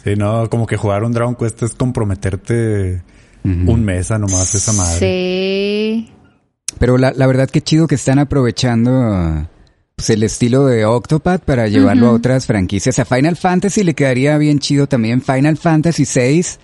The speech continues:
Speaker 2: viéndose así, no, hombre.
Speaker 1: Eh, no, no
Speaker 2: O-, ojalá
Speaker 1: creo,
Speaker 2: y sí lo lleven.
Speaker 1: no creo que Square, este, vaya a desaprovechar ese tipo de, de títulos como Final seis,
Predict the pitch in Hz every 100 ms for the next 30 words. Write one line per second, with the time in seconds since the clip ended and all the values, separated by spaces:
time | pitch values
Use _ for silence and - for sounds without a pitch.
0 | _ _ _ - 113 127 147 143 117 147
1 | 165 127 98 104 123 - _ _ _ _
2 | _ _ _ _ _ _ 165 180 151 123
3 | 127 127 127 113 135 123 113 113 98 113
4 | 113 98 98 104 - - 135 143 131 131
5 | 131 113 101 104 123 123 127 - 104 92
6 | 85 85 - _ _ _ _ 107 101 107
7 | 117 120 101 101 90 95 101 101 101 -
8 | 110 104 90 82 - - _ - 98 104
9 | 92 110 104 98 92 90 90 95 - 98
10 | 95 -